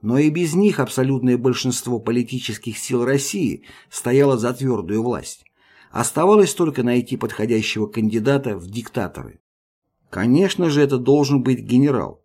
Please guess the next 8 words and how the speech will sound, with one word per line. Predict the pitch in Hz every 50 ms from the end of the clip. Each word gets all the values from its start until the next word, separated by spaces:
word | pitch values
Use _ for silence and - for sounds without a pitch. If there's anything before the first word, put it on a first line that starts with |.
| _ _ _
который | - 107 110 - 139 135 131 113
придет | - 131 127 135 156 156 -
во | 123 120
главе | 110 120 113 117 123 120
верных | 113 113 123 127 120 113 117 117 - -
полков, | - 120 123 135 131 - 101 90 - - _ _ _ - _ _ _
перевешает | - 120 127 135 139 135 123 131 - 123 120 -
смутьянов | - - 120 123 123 135 156 180 190 170 135 95 -